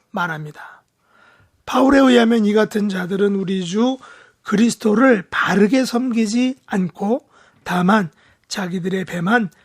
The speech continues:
섬긴다라고 합니다. 여호와의 증인과 몰몬교는 우리 주 예-, 예수 그리스도를 바르게 섬기지 않습니다. 박옥수와 신천지 같은 이단들은 자기들의 배만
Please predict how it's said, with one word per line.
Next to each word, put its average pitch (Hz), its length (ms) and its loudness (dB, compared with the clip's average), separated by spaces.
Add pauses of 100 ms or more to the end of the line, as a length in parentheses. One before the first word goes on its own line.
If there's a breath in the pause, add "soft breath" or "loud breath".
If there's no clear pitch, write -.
(120)
섬긴다라고 180 1300 -2
합니다. 180 500 -8 (640 soft breath)
여호와의 202 340 2
증인과 202 440 0
몰몬교는 208 760 0
우리 202 320 -2
주 208 280 -4
예-, 202 160 -4 (460 soft breath)
예수 220 380 2
그리스도를 220 500 2
바르게 202 440 -4
섬기지 202 540 -6
않습니다. 180 760 -10 (460 soft breath)
박옥수와 202 1000 -6
신천지 214 640 -8
같은 196 520 -6 (580 soft breath)
이단들은 214 800 2 (320)
자기들의 208 720 -4 (340 soft breath)
배만 196 520 -2